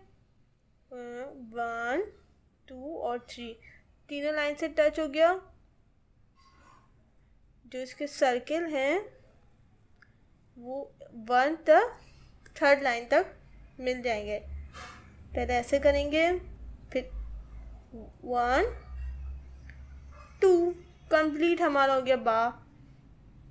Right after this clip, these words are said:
देखें, हमारा जो अपर केस बा है वो कुछ इस तरह से बनेगा, ओके।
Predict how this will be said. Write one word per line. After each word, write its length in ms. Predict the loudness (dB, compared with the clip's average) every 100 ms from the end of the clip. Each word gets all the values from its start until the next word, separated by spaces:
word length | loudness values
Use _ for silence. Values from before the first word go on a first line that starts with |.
| -20 -20 -20 -6
देखें, 520 | -4 -4 -2 -4 -4 -12 -20 -20 -20 -8
हमारा 360 | -4 0 2 2
जो 120 | 2 0
अपर 380 | 0 0 0
केस 240 | 2 0 -2 0
बा 220 | 2 4
है 200 | 6 6
वो 120 | 4
कुछ 240 | 0 -4 -2
इस 240 | -4 0
तरह 300 | 2 4 2
से 140 | 0 0
बनेगा, 460 | 0 -2 0 2
ओके। 480 | 2 -2 0 4 4